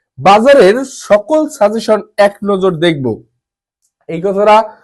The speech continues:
আহ, একটু বেশি গুরুত্বপূর্ণ আমি মনে করি। সেটা হচ্ছে, ভাইয়া, কোনো সাজেশন থেকে শতভাগ কমন পড়ে না, কিন্তু যে সাজেশনগুলা বাজারে আসছে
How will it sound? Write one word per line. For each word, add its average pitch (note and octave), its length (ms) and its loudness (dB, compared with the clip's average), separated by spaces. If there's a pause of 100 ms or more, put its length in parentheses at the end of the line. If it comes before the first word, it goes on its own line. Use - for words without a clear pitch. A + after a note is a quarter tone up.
(280)
আহ, D3+ 640 4
একটু A#3 280 -4
বেশি F#3+ 340 2
গুরুত্বপূর্ণ G#3+ 540 -6
আমি F#3+ 200 0
মনে F3 220 -2
করি। C#3+ 340 -4 (260)
সেটা G3+ 220 0
হচ্ছে, A#3 220 -2
ভাইয়া, F#3 300 4
কোনো A#3 360 -2
সাজেশন G#3+ 680 -4
থেকে B3 260 -8
শতভাগ G3+ 460 0
কমন E3 400 -6
পড়ে A#2+ 200 -4
না, G2+ 160 -18 (580)
কিন্তু G3+ 520 2
যে F#3 120 2
সাজেশনগুলা G#3 680 0
বাজারে D#3+ 400 0
আসছে F#3 580 -2